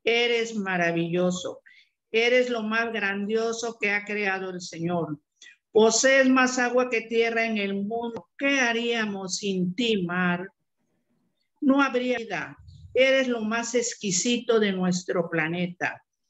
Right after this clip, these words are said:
Exuberantes tus aguas donde se extrae la sal.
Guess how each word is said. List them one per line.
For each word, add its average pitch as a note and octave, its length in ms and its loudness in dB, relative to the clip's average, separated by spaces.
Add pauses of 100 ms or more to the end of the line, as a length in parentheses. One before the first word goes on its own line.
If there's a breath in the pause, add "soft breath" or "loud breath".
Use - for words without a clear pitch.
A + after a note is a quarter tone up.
(180)
Exuberantes A3+ 1040 0
tus B3+ 220 2
aguas B3+ 600 -2 (160)
donde G#3+ 380 2
se G#3 160 0
extrae A3+ 500 0
la G#3+ 140 -4
sal. F3+ 520 -4